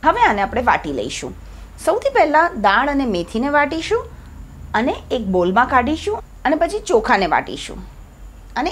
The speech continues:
એ જ બોલમાં કાઢીશું. ચલો, સૌથી પહેલાં દાળ વાટી લઈએ. આપણે વાટી લીધું છે, દાળ અને મેથી જે હતી એને વાટી લીધું છે. આ પ્રમાણે જરૂર પૂરતું પાણી નાખીને વાટી લેવાનું છે. આને એક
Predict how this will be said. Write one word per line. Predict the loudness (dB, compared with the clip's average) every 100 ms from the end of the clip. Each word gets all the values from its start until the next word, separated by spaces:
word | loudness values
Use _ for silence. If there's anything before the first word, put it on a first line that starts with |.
| -2
એ | -2
જ | -2 -2
બોલમાં | -2 -2 0
કાઢીશું. | -2 -4 -12 -18 -20 -20 -20 -12 -4
ચલો, | -2 -2
સૌથી | -2 -2 0
પહેલાં | 0 2
દાળ | 2 2 0
વાટી | 0 0
લઈએ. | 0 0 -6 -12 -20 -20 -20 -20 -20 -20 -20 -20 -20 -20 -10 -8
આપણે | -8 -8 -10 -12 -20 -20 -4 0
વાટી | 0 0 -4
લીધું | -2 -4 -2
છે, | -2 -2 0 2
દાળ | 2 2
અને | -2 -4 -4
મેથી | -6 -6 -8 -4
જે | -4 -4
હતી | -4 -2 -2
એને | -4 -4
વાટી | -6 -6 -6
લીધું | -4 -4 -6
છે. | -8 -12 -20 -20 -20 -20 -4
આ | -2 0
પ્રમાણે | -2 -4 -4 -4 -2
જરૂર | 0 -2 -2 -2
પૂરતું | -4 -4 -2
પાણી | -2 0 -2
નાખીને | -2 -4 -4 0
વાટી | 0 0 -8
લેવાનું | -6 -6 -8 -10
છે. | -12 -12 -18 -20 -20 -20 -20 -20 -20 -20 -20 -14
આને | -10 -8 -10 -16 -20 -12 -4 -4
એક | -4